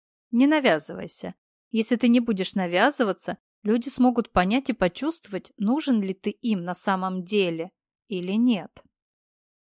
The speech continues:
Прошли годы, а вместе с ними и сотни ярких светских мероприятий и весёлых встреч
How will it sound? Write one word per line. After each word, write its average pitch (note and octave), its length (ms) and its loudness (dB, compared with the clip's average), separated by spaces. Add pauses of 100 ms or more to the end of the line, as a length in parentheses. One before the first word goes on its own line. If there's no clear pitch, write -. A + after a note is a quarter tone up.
(160)
Прошли G#3+ 440 -2
годы, F#3 480 0 (520)
а G#3 120 0
вместе G3+ 380 -4
с - 140 -8
ними C4 280 2
и A3+ 140 -6
сотни G3+ 460 -2
ярких F3 680 -2
светских - 600 -4
мероприятий G3+ 840 -2
и - 160 -8
весёлых F#3+ 440 -4
встреч - 540 -4